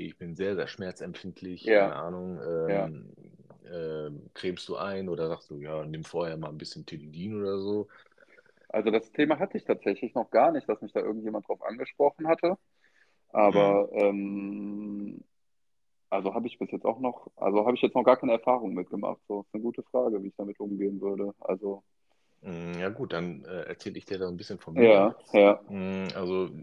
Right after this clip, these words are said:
Speaker 1: äh, ich muss ja sagen, so vom Schmerzempfinden, ich glaube, ich bin da schon relativ abgehärtet. Ähm,
Speaker 2: Mhm.
Speaker 1: aber als wir die Front angefangen haben,
Speaker 2: Eklig, ne?
Speaker 1: ja, das, das ging gar nicht. Und, äh, zu der Zeit, äh, sagen wir so, kam ich, äh, durch Zufall an eine Dose,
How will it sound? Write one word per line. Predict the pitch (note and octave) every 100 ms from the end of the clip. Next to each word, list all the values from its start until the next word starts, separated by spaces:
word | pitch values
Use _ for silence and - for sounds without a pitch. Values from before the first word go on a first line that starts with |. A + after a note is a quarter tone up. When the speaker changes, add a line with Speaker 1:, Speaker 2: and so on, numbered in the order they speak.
| -
Speaker 1:
äh, | F#2 F2 E2 E2 D#2+ F2 D#2+
ich | -
muss | F#2
ja | D#2+
sagen, | F2 F2
so | D#2+
vom | D#2+ D#2
Schmerzempfinden, | - F2 F2+ F2 - F#2+ E2+ F#2 E2+
ich | - - - - -
glaube, | E2+ F#2 E2+
ich | E2
bin | E2+
da | E2+
schon | - E2+
relativ | E2+ F2 - -
abgehärtet. | - - D2+ D#2 D#2 G#2 - _ _ _ -
Ähm, | E2 E2 G2+ G2+ G#2+
Speaker 2:
Mhm. | -
Speaker 1:
aber | - F2+ A2 E2+ D#2 D2 -
als | - -
wir | D#2+
die | E2
Front | D#2 - F#2+ -
angefangen | D2+ D#2 - D#2 D#2+
haben, | C#2+ - D#2+ G2+ _ _ _ - _
Speaker 2:
Eklig, | G#2+ G#2 F#2+ - -
ne? | A2+ - - -
Speaker 1:
ja, | E2 F#2+ F2+ D2+
das, | D#2+ -
das | - D#2
ging | - F2
gar | E2+ E2+ E2
nicht. | C#2+ C#2+ -
Und, | D#2 C#2+ D2 -
äh, | C#2 D2
zu | -
der | D#2+ E2
Zeit, | - F2+ G2+ G2+ - - _ _ _ _ -
äh, | E2 D2+ D2+ D2+
sagen | E2+ E2
wir |
so, | E2 F#2
kam | - F#2+ G2
ich, | F2+ - -
äh, | E2+ E2
durch | D#2+ E2 -
Zufall | - D3 C3 F2 E2
an | C2+ E2+
eine | D#2+ E2 D2+
Dose, | F2 F2+ F2 E2 E2 D#2 D#2